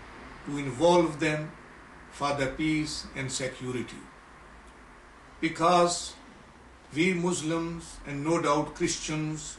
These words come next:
Jews, other people of faith, and people who have morality,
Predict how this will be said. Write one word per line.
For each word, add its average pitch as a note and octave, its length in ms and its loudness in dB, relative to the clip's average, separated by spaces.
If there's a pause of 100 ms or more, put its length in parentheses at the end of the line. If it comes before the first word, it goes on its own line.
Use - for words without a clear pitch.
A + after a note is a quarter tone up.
(140)
Jews, D#3 680 -4 (680)
other G3 280 2
people D#3+ 500 2
of D3+ 160 2
faith, D3+ 600 -4 (680)
and D3 240 -4
people G3+ 300 -2
who E3 200 4
have C#3 200 0
morality, C3 800 0